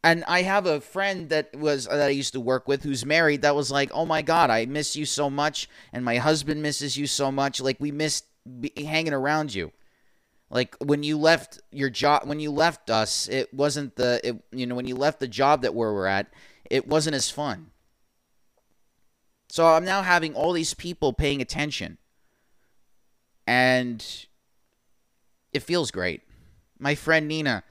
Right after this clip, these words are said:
I'm constantly, like, doing things, and she's so proud of me. You know, I take that with a lot of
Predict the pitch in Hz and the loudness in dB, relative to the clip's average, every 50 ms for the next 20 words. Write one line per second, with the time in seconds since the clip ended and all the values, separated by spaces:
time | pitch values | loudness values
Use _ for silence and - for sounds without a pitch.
0 | _ _ _ - - _ - - 143 143 - - 156 160 160 156 - 151 151 147 | _ _ _ -20 -20 _ -6 -6 -6 -4 -2 2 2 2 2 0 -2 -4 -4 -2
1 | 147 139 131 127 127 120 104 - 139 147 151 151 143 - - 113 107 98 95 92 | -2 0 2 2 0 0 0 -2 -2 -2 -2 -2 -4 -2 -2 -2 -2 -2 -6 -8
2 | 87 - - - - - - _ _ _ _ _ _ _ _ _ _ - 120 123 | -10 -8 -6 -6 -8 -8 -12 _ _ _ _ _ _ _ _ _ _ -2 0 0
3 | 127 123 117 - - 135 139 139 135 131 117 - - - - - - - - 143 | 0 0 -4 -6 -6 -4 -2 -2 -2 -2 -2 -2 -2 -2 -4 -4 -4 0 2 2
4 | 156 151 - - 131 127 123 110 95 92 82 82 82 _ _ _ _ _ _ _ | 2 2 2 2 4 4 4 2 -2 -8 -14 -16 -18 _ _ _ _ _ _ _
5 | _ _ _ _ _ _ _ _ _ _ _ _ _ _ _ _ _ _ _ _ | _ _ _ _ _ _ _ _ _ _ _ _ _ _ _ _ _ _ _ _
6 | _ _ _ _ _ _ _ _ _ _ _ _ _ _ _ _ - 107 107 104 | _ _ _ _ _ _ _ _ _ _ _ _ _ _ _ _ -12 -10 -8 -6
7 | 101 101 104 113 117 - - 131 135 - - 139 139 131 - 117 120 113 117 104 | -4 -2 0 0 -2 -2 -2 -4 -4 -2 0 0 0 0 0 -2 -6 -6 -4 0
8 | 110 123 131 127 123 117 107 - - - | 4 4 4 4 4 0 -4 -14 -20 -20